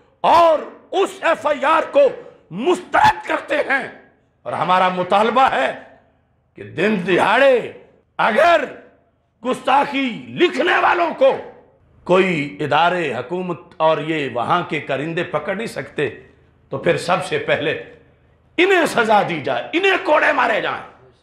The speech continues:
उस इलाके के, उस शहर के जो इंतजामिया के अफसरान हैं,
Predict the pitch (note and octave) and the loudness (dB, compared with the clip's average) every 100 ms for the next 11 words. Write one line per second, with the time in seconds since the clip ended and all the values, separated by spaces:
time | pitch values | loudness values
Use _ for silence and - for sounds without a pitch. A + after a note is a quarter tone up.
0 | _ _ _ _ A3+ C4+ - - G3 G#3+ | _ _ _ _ 2 2 0 -8 -2 0
1 | A#3+ - D4 C#4+ D4 D4 - - _ _ | 0 0 -2 0 0 -2 -6 -18 _ _
2 | _ _ - D4 D4+ - - D4 D#4+ E4 | _ _ 0 2 2 -2 -2 2 2 0
3 | D4+ C#4 C4 E3 - - _ _ _ G3 | 0 0 0 0 -6 -20 _ _ _ -4
4 | B3 C4 A3+ A3 C#4+ D#4 D#4+ D#4 D#4 - | -4 -4 -2 2 2 2 -2 0 -2 -2
5 | - D4+ E4+ C#4+ A#3+ | 0 2 2 0 -6